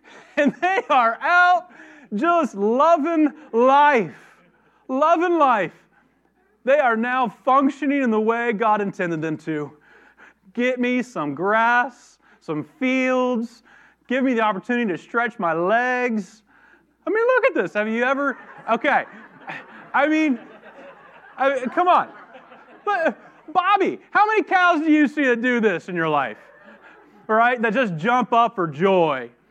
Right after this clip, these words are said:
I mean, I tell you what, this is, this is absolutely amazing. So if you can imagine cows functioning in such a way that finally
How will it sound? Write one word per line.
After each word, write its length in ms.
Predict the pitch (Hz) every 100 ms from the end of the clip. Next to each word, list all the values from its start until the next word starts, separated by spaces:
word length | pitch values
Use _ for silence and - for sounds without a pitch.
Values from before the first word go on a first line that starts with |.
| _ _ 160 - - _ _ _ - _ - _ _ _ _ _
I 300 | 220 233 233
mean, 280 | 202 185 185
I 160 | 226
tell 300 | 226 233 208
you 120 | 190
what, 300 | 175 147 123
this 220 | 170 240 226
is, 100 | 180
this 160 | 190
is 100 | 180
absolutely 460 | 175 170 156 175 160
amazing. 540 | 151 147 135 135 117 - _ _ _ _
So 240 | - 285
if 280 | 285 330 302
you 160 | 359 403
can 120 | 381
imagine 540 | 349 277 269 214 208
cows 640 | 190 294 311 320 320 269 208
functioning 760 | _ 311 294 269 - 277 254
in 120 | 226
such 300 | 208 269 247
a 60 | 277
way 360 | 247 277 285 262
that 120 | 226
finally 920 | - 339 330 339 330 302 277 233 185